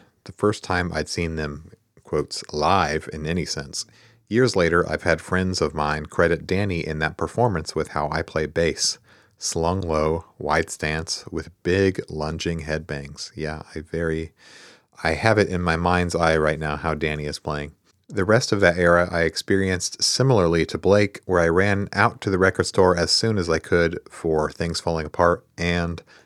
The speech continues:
and All That Could Have Been. I didn't have a D V D player, so I listened to the two-disc C D set constantly.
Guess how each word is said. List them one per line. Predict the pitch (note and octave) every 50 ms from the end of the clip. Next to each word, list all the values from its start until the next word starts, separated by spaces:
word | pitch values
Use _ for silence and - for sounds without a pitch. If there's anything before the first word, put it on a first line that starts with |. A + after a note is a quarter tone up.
| _ -
and | - D#2
All | D2 C#2+
That | C#2+ - -
Could | - D#2+
Have | D#2 D2
Been. | D#2 D2 D2 C#2+ - _ _ _ _ _ _ _ _ _ _
I | - F#2 F#2
didn't | A2 A#2+ C3+
have | A2+ A2 G2+ F#2
a | E2
D | D#2 E2+ D#2+
V | D#2+ E2
D | D#2 G#2 A2
player, | - - G#2+ G2 F#2+ G2 F#2+
so | - - F2 E2
I | E2
listened | E2+ F#2 F#2+ F#2+ - G2+ F2+ -
to | -
the | E2+ E2+ -
two-disc | - - A2 G#2+ G2+ G#2 F#2+ - - - -
C | - - G#2 G2+
D | F#2 F2 E2
set | - - F2+ F2 E2 - -
constantly. | - - G2 G2+ G#2 G#2 - - - D#2 D#2 D2+ -